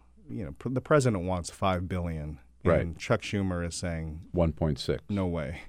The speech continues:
Speaker 2: Right. But, I mean, the Democrats, I don't
Speaker 1: <clears throat>
Speaker 2: hear saying, "Okay, we'll give you one point six if we get the Dreamers," right? They're just saying, "We'll give you one point six."
Speaker 1: Yeah, Democrats don't wanna be the ones to insist and, and then,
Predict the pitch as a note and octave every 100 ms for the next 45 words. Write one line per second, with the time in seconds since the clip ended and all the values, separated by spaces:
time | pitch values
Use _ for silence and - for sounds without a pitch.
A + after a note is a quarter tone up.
0 | - D#2+ B1 - - - - - A2 A2
1 | A2+ G#2 G2 B2 C#3 - G#2 F#2+ F#2+ G2+
2 | F#2+ F2 C3 C3 F#2+ F2 - F2+ E2 D#2
3 | - - - - - A2 G2+ G#2+ F#2 F2
4 | F#2+ F#2 F#2 F#2+ F2+ F#2 - E2+ D#2+ F#2+
5 | E2+ - A2 F#2 F#2 E2 E2+ - - -
6 | - D#2 A#2+ A#2 C#2+ - - - D#2+ D2+
7 | - E2+ - - G2 E2+ D#2+ F2+ F2 F2+
8 | E2+ E2 D#2+ D#2 D2+ - - - - C3
9 | A#2 A2 D#3 D3 D3 - B2+ A#2 A#2+ A2
10 | G#2 F#2+ G2+ F#2 F#2+ F#2+ F#2 - - G2+
11 | F#2 - G2 F2+ - F2+ F#2 E2+ D#2 F#2
12 | F2 E2 D#2